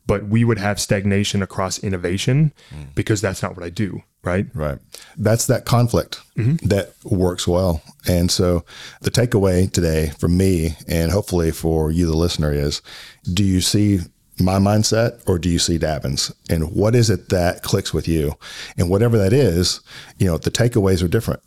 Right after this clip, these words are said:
Speaker 2: So as a visionary, my recommendation to you is, is to don't stop being a visionary, but at the same time, let go of the vision when you've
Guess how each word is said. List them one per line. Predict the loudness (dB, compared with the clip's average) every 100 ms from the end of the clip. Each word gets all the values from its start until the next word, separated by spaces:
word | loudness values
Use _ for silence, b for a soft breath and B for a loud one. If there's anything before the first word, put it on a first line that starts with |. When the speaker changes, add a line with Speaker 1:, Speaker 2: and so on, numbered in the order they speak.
| -20 B B -4
Speaker 2:
So | -2
as | 0
a | 0
visionary, | 2 4 4 4 2 0 -2 B B B -4
my | -2
recommendation | 0 0 2 0 0 0 0 2 2 0 -2
to | -2 2
you | 4 4 0 0
is, | 0 0 0 -2 -8 B B B _
is | -4 -2
to | -2 -2
don't | -2 0 0 0
stop | 0 0 0
being | 0 2
a | 2
visionary, | 0 0 -2 -4 -6 -12 _ B B B -6
but | -4
at | -4
the | -2
same | 0 0 0
time, | 0 2 2 2 0 -6 B -6
let | 0 2 0 0
go | 0 2 2 2
of | 0 -2 0
the | 0
vision | 0 2 2 0
when | 2 2
you've | 2 0 -4